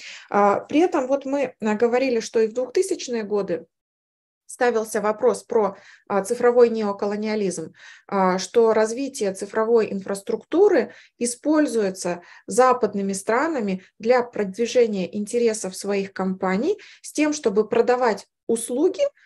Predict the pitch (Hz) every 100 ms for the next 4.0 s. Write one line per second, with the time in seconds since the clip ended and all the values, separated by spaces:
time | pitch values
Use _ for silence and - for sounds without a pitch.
0 | _ - 208 _ _ 208 208 208 240 262
1 | 262 254 262 247 - 233 233 220 - 220
2 | 226 220 220 _ - 269 311 302 262 269
3 | 302 285 226 220 220 262 247 226 214